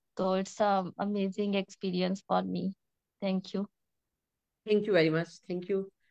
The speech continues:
Speaker 2: कौकब, अच्छा लगा आपसे सुन के। और, अ, जो मैडम तस्लीम आयशा ने बात की है वो बहुत important है कि जब आप अपना हक को इस्तेमाल करते हैं अप-, अपनी आज़ादी के साथ,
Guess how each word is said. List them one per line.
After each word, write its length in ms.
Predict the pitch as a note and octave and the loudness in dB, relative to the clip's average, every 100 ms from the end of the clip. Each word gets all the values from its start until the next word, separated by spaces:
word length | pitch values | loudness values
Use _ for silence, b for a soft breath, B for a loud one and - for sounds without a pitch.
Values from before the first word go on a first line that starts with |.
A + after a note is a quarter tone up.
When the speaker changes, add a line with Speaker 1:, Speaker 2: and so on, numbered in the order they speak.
| _ | _
Speaker 2:
कौकब, 280 | - E3+ A3+ | -4 0 2
अच्छा 220 | A3+ - | 2 4
लगा 200 | G#3 G#3 | 6 6
आपसे 200 | G3+ G#3+ | 4 2
सुन 240 | G#3 G3+ G#3 | 0 0 2
के। 160 | A#3+ | 2
और, 280 | B3 G3+ F3+ | 6 4 6
अ, 280 | F#3 F3+ F3 | 6 6 4
जो 420 | F3+ F#3+ F#3 F#3 | 2 4 4 2
मैडम 280 | D#3+ F3+ F3+ | 4 4 2
तस्लीम 320 | F3+ - G3+ | -2 0 2
आयशा 240 | F3 E3+ G3+ | 2 2 0
ने 100 | F#3+ | 2
बात 260 | E3+ E3 E3+ | 2 0 -4
की 120 | F3 | -4
है 100 | A#3 | -2
वो 100 | G3 | 0
बहुत 240 | E3 E3+ | 0 0
important 480 | E3+ D#3+ D3+ F#3 F#3 | -2 -2 -2 -2 -4
है 100 | F3+ - b b b | -6 -10 b b b
कि 100 | F#3+ | 0
जब 200 | F3 F#3+ | 4 4
आप 120 | F#3+ F#3 | 4 2
अपना 340 | F#3 F#3+ F#3 | 0 -2 2
हक 180 | F#3 G3+ - | 0 0 2
को 100 | A#3 | 2
इस्तेमाल 500 | G3 - F3+ F3 F3+ | 4 2 4 4 4
करते 420 | F3+ E3+ F#3+ F#3 | 0 -2 -2 0
हैं 320 | F#3 F#3 F#3 | 0 0 -2
अप-, 220 | F3 E3 - | -4 -6 -8
अपनी 280 | D3+ F#3 F#3 | -4 2 4
आज़ादी 400 | D#3+ D#3 D3+ F#3 | 4 2 0 -2
के 120 | G3 | -4
साथ, 240 | F#3+ F3+ | -4 -4